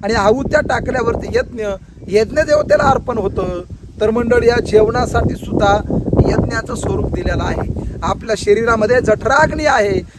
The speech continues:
या जठराग्नीवर या अन्नरूपी आहुत्या आपण देत असतो आणि त्याच्या माध्यमातून यज्ञ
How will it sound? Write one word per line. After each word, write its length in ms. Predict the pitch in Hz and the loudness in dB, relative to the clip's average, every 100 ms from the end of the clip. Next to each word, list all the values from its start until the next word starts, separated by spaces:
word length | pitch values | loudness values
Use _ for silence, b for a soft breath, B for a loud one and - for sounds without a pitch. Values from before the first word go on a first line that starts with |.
| B | B
या 100 | 214 | -4
जठराग्नीवर 800 | 233 226 - 277 285 240 269 240 240 | 0 -2 0 2 2 2 -2 0 2
या 80 | |
अन्नरूपी 540 | 220 233 285 254 226 240 | 2 0 0 -2 -2 0
आहुत्या 400 | 208 214 220 233 | 2 2 0 -2
आपण 280 | 202 220 190 | -2 -4 0
देत 220 | 233 - | 2 2
असतो 460 | 190 - 185 175 - B B | -6 -6 -10 -8 -10 B B
आणि 120 | 185 202 | -6 -4
त्याच्या 320 | 214 190 233 | -4 -4 -2
माध्यमातून 520 | 214 170 190 185 240 | -2 -2 -4 -4 -4
यज्ञ 400 | 190 202 165 208 | -2 -2 -4 -6